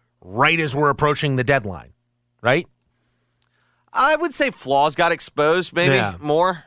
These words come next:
Speaker 1: And it's right before the deadline, and people see some things. So we're gonna, we're gonna, we're gonna break down some of these, uh, national talking heads, if you will, national, uh, folks.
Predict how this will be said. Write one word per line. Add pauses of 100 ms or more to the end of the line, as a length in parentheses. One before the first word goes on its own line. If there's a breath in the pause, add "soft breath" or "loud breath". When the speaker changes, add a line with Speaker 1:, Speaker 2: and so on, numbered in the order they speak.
(120)
Speaker 1:
And
it's
right
before
the
deadline,
and (420 soft breath)
people
see
some
things.
So
we're
gonna,
we're
gonna,
we're
gonna
break
down
some
of
these,
uh, (320 soft breath)
national
talking
heads,
if
you
will,
national,
uh,
folks.